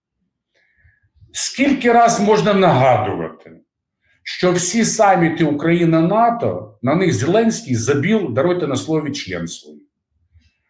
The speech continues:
Він навіть без пояснення не їздив туди. Ну, якщо вам це не потрібно, пошли ви нафіг.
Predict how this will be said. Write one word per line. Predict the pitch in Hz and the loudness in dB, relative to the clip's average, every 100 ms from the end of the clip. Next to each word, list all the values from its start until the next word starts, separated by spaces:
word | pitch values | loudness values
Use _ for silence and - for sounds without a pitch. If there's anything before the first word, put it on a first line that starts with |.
| - | -4
Він | 170 | 0
навіть | 202 170 | 2 2
без | 131 - | 2 2
пояснення | - 180 131 127 - 113 113 | 2 2 4 4 2 0 2
не | 123 | 2
їздив | 147 98 131 113 113 110 | 0 0 0 -2 -2 -4
туди. | 107 104 95 82 - _ _ _ _ _ _ _ _ _ - | -6 -6 -8 -8 -14 _ _ _ _ _ _ _ _ _ -2
Ну, | 170 | 0
якщо | 190 202 | 2 4
вам | 220 170 | 4 4
це | 202 | 2
не | 196 | 2
потрібно, | 170 170 143 135 143 160 | 2 0 0 -2 -2 -2
пошли | 165 185 | -2 0
ви | 165 | 2
нафіг. | 135 123 107 | 2 0 -6